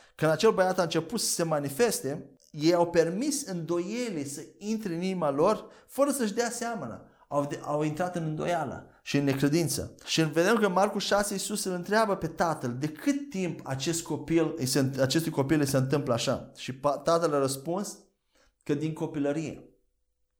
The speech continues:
Acum puneți-vă în locul ucenicilor. Dacă cumva ucenicii l-au, au, au întrebat pe acel, au pus acelui om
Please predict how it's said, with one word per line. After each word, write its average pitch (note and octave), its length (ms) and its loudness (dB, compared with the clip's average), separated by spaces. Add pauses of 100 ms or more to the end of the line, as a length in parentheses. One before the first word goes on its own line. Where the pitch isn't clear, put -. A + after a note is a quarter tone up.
(140)
Acum F3 320 0
puneți-vă G3+ 420 -2
în C#3+ 240 -2
locul D#3+ 300 2
ucenicilor. C3 580 -2
Dacă C#3 400 -2 (360)
cumva F#3+ 400 0
ucenicii F#3 540 -4
l-au, C#3+ 240 0
au, D3+ 320 0
au D3 200 2
întrebat D3+ 360 0
pe F#3+ 60 -2
acel, D#3+ 320 -4
au C#3 160 -2
pus G3+ 200 -6
acelui D#3+ 560 -4
om F3 260 2